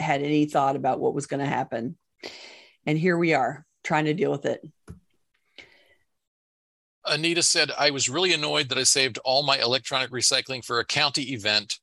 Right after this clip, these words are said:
Speaker 2: only to find I had to pay by the pound for loose pieces and ten dollars a screen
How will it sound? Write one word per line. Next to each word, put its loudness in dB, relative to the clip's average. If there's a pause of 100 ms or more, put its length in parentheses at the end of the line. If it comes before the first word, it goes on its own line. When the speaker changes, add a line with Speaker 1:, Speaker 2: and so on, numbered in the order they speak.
(520)
Speaker 2:
only 0
to -6
find 0
I 0
had 0
to -10
pay 0
by 2
the -6
pound -2
for -4
loose 0
pieces -2 (540)
and 0 (220)
ten -2
dollars 0
a -4
screen 0